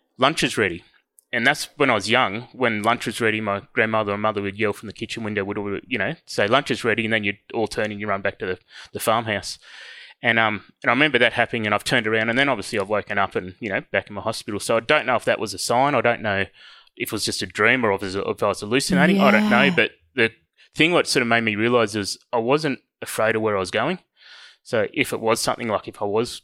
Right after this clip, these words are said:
Speaker 1: dying or whatever I was doing, I wasn't going to a, a bad place.
Speaker 2: It's not that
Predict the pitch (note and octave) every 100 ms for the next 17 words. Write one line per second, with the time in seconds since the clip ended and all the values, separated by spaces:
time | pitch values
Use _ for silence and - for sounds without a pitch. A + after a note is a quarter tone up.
0 | - G#2 G#2 G#2 G2 G#2 G2+ G2 F#2+ A#2
1 | A2 G#2 - _ B2+ A2 C3 A#2+ G#2+ G#2
2 | G2 - G#2+ F2+ - _ _ - - -
3 | _ _ _ A2+ F2+ A2 F#2 - B2 -
4 | - - C4+ D4 D#4+